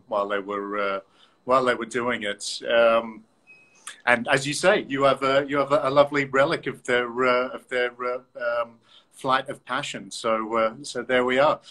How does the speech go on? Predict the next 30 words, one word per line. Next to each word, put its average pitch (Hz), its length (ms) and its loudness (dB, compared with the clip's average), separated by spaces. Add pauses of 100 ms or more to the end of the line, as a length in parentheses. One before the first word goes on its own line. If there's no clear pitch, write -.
(200)
Um, 151 220 2 (500)
we're 165 140 2
kind 202 220 2
of, 175 80 -12 (180)
we're 143 120 2
running 160 280 2
out 139 80 4
of - 100 -10
time. 156 240 0
And 143 180 -4
the 139 60 2
last 156 260 0
thing, 135 140 -4
still 175 560 -2
on, 131 220 -2
on 127 160 -4
the 123 40 -4
matter 127 320 2
of, 110 120 -6 (160)
of, 117 480 -8
of 127 180 -8
cars, 120 420 4
I, 117 120 0
I - 20 -2 (100)
always 120 280 -4
like 113 180 0 (480)
talking 123 260 -4
about, 113 360 4
um, 110 600 2 (360)
your 117 160 -2